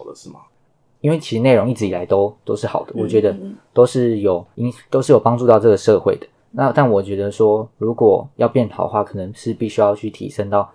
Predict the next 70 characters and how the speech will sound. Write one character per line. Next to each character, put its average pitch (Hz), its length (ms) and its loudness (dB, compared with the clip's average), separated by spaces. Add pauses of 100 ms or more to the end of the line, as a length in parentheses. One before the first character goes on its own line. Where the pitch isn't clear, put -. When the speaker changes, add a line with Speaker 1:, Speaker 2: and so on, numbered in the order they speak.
(160)
Speaker 3:
它 - 140 -2
的 113 60 0
曝 110 160 -4
光 104 180 -4
度， 107 160 -6
或 110 100 -2
是 110 120 -4
让 110 240 -2 (160)
透 135 120 0
过 120 140 2
更 117 240 4
多 110 160 6
管 87 220 0
道， 92 120 0
比 101 140 -4
如 101 60 -4
说 117 120 2
你 107 120 -2
刚 104 140 -2
刚 117 80 -6
提 107 140 -18
到， 101 280 2 (580)
呃， 98 220 -4
进 117 200 -4
驻 110 300 -2
Netflix， 107 480 -4
或 113 120 -4
者 104 100 0
是 110 260 -8 (320)
上-， 117 400 -4
上 117 240 -4
架 107 220 4
一 107 40 4
些 110 160 0
影 98 200 -8
音 104 180 -8
到 104 220 6
这 104 100 -4
个 101 80 0 (180)
平 104 140 -10
台 95 160 -6
上 101 200 -4
面。 101 200 -10 (320)
我 117 100 2
觉 117 100 0
得 120 60 4
其 123 140 -4
实 117 160 -4
任 135 220 6
何 98 260 -4
的 95 260 0 (400)
现 117 280 -2
在 98 260 4
流 107 260 4
行 101 300 -4
的 101 80 2
平 101 220 -14
台 92 200 -6
或 110 140 -2
者 92 100 2
是 - 260 -8 (420)
趋 113 260 -6
势， 113 220 -8
比 101 140 -10
如 95 60 -10
说 107 140 2
抖 92 260 2
音 107 200 -8
也 90 120 -2
好， - 240 -6